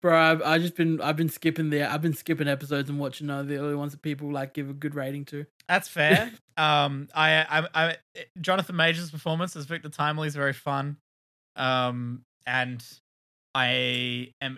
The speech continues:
Speaker 2: interested to see what they do now in the final episode. So I will talk about it more next time.
Speaker 1: Do we know
Speaker 2: Michael,
Speaker 1: if we,
Speaker 2: you got
Speaker 1: if we
Speaker 2: anything
Speaker 1: like him
Speaker 2: yet?
Speaker 1: or not?
Speaker 2: If we like, oh, no, we're
Speaker 1: Jonathan
Speaker 2: still waiting.
Speaker 1: Majors?
Speaker 2: It's that, it's that whole thing where it's like, you know, innocent until proven guilty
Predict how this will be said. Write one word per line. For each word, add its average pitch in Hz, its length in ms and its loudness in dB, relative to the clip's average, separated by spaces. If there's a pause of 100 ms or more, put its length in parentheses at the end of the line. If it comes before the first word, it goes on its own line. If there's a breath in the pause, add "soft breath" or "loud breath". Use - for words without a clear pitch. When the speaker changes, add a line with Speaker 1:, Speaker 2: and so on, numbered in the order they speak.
Speaker 2:
interested 160 500 -10
to 139 80 -14
see 143 640 -6
what 131 200 -10
they 131 140 -2
do 127 240 -6
now 143 460 -2 (600)
in 143 120 -8
the 123 80 -6
final 156 320 0
episode. 220 480 -4 (220)
So 127 100 -4
I 117 100 -2
will 113 120 -4
talk 151 200 -4
about 139 140 -2
it - 20 -8
more 143 280 -4
next 123 260 -8
time. - 180 -18 (600)
Speaker 1:
Do 151 80 4
we - 40 8
know 269 60 4
Speaker 2:
Michael, 247 220 4
Speaker 1:
if 214 80 -4
we, 233 460 0
Speaker 2:
you 139 60 -8
got 180 120 -2
Speaker 1:
if 190 40 0
we 208 140 0
Speaker 2:
anything 202 60 2
Speaker 1:
like 202 180 4
him 214 100 -2
Speaker 2:
yet? 214 60 -2
Speaker 1:
or 220 40 -2
not? 262 200 -4 (880)
Speaker 2:
If 143 140 -8
we 165 100 -2
like, 160 320 2
oh, 185 180 8
no, 196 220 4
we're 190 240 2
Speaker 1:
Jonathan 185 240 4
Speaker 2:
still 175 120 2
waiting. 170 340 6
Speaker 1:
Majors? 160 180 -8
Speaker 2:
It's 170 220 -2
that, 185 260 2
it's 190 120 -10
that 202 100 4
whole 214 160 4
thing 175 340 -2
where 165 140 2
it's 151 160 -4
like, 151 180 -2
you 151 80 -6
know, 143 120 0
innocent 151 400 -4
until 156 180 -6
proven 139 260 -4
guilty 123 680 -8